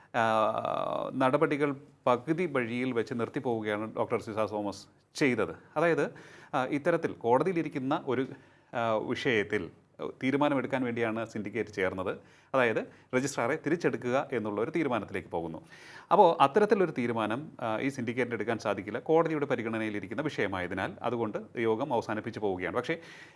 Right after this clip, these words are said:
ആ, ഡോക്ടർ സിസ തോമസ് പോയതിന് ശേഷവും, യോഗം റദ്ദാക്കി പോയതിന് ശേഷവും, അവസാനിപ്പിച്ച് പോയതിന് ശേഷവും സമാന്തരമായി യോഗം ചേരുകയും ഡോക്-, ഏ, രജിസ്ട്രാറെ തിരിച്ചെടുക്കുകയും ചെയ്യുന്നു. അതിന് ശേഷമാണ് ഇപ്പോഴത്തെ വിവാദങ്ങളൊക്കെ ഉയർന്ന് വന്നിരിക്കുന്നത്. ഇപ്പോൾ,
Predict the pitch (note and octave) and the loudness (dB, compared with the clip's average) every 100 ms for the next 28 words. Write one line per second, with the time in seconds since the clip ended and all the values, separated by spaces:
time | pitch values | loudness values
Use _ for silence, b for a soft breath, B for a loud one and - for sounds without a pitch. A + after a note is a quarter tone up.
0 | B A2 G#2+ B2 D#3+ - B2+ F#3 F3+ C#3+ | B 0 2 2 2 -2 0 0 2 0
1 | C3+ - A#2 C#3 C#3+ A2+ G2+ G#2+ F2 A2+ | 0 2 2 4 0 0 -2 -2 -4 2
2 | A#2 B2+ A2 G#2+ A#2 D#3 A#2 A2 A2+ G#2+ | 2 4 0 0 -2 -2 0 0 0 -2
3 | F#2+ - G#2+ A2 - B B B - B2 | -4 0 0 -2 -6 B B B -4 -2
4 | B2 A#2+ A2+ A2+ G#2+ A#2 G#2 G2+ G#2+ A#2+ | 0 -2 -2 0 2 2 0 0 0 -4
5 | - B B B B - D#3+ F3+ D#3 A#2 | -6 B B B B 0 4 4 4 0
6 | F3+ B2 A2+ C3 D3+ A2+ G2 G2 G2 D3 | 0 0 2 0 -2 0 0 0 -2 -4
7 | - _ _ _ _ - C3 - B2+ B2 | -8 _ _ _ _ -4 -2 2 2 2
8 | A#2+ B2 A#2 A#2 C3+ C3+ G#2+ G2+ G2 G#2 | 0 0 -2 0 -2 -2 -4 -2 -4 -4
9 | G#2 F#2+ A#2 - B B B B B - | -4 -4 -4 -10 B B B B B 2
10 | D#3+ A3 A#3 - B B B - C#3 D3 | 6 6 2 -4 B B B -4 4 4
11 | C#3+ D3+ B2 - C#3 A#2 A2 G2+ G#2+ G#2 | 4 0 0 -4 -2 -2 -2 0 0 0
12 | F#2+ - - - G#2 G2 - G#2 F#2+ F#2+ | -2 -6 -8 -4 -2 -2 -4 -6 -6 -6
13 | F#2 F2+ G2 G2 F#2+ | -4 -4 -2 -2 -2